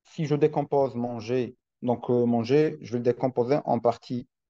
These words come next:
euh, semi-simple non compacte plus, euh, euh, partie semi-simple, euh, compacte, hein. Et je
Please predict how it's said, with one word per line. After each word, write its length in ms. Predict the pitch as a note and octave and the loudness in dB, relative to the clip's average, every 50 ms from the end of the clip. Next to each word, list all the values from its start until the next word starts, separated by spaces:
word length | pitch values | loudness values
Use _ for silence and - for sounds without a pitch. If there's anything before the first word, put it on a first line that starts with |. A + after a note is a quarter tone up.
| _ _ _ _ _ - - | _ _ _ _ _ -4 -2
euh, 100 | - - | -2 0
semi-simple 580 | - - B2+ B2+ B2 B2+ - B2 A2+ A2 G#2+ | 2 4 4 4 4 4 4 2 2 2 2
non 180 | A2 A2+ A2 G#2+ | 2 2 2 2
compacte 600 | - G#2+ G2+ G2+ - C3+ D3+ D#3 D#3 D#3 - _ _ | 0 -2 -2 0 2 4 4 4 2 0 -6 _ _
plus, 320 | - A#2+ B2+ C3+ D3 C#3+ C#3+ - _ - | -6 -2 0 2 0 0 -2 -6 _ -2
euh, 360 | A#2+ A2 A2 A2 G#2+ A2 - - - | 0 0 2 2 0 -2 -4 -6 -6
euh, 180 | - A2 G#2+ | -4 -2 -2
partie 540 | G2+ - A2+ G#2+ - - - C#3 C#3 C#3 B2+ - - | 0 0 -2 -2 -4 -4 -4 -4 -2 -4 -4 -4 0
semi-simple, 600 | A#2+ A2+ G#2+ G#2+ - - B2+ B2+ B2 - G#2+ G#2 | 2 2 2 2 0 0 0 0 0 -2 -2 -2
euh, 240 | G2+ G2+ G2+ G#2 - - | 0 0 -2 -4 -4 -2
compacte, 380 | - A#2 A2+ A2 F2+ - - - | -2 0 0 0 -4 -6 -4 -6
hein. 140 | A#2 B2 C3 _ _ _ _ _ _ _ _ _ _ _ _ _ _ - G2 G#2+ - _ _ _ _ _ _ _ _ _ _ _ _ _ _ _ _ _ _ _ _ _ _ - B2+ | -6 -6 -6 _ _ _ _ _ _ _ _ _ _ _ _ _ _ -16 -14 -14 -14 _ _ _ _ _ _ _ _ _ _ _ _ _ _ _ _ _ _ _ _ _ _ 0 2
Et 320 | A2 A2+ C3+ D3 D3 C#3+ | 4 6 6 6 4 4
je 100 | A#2 | 2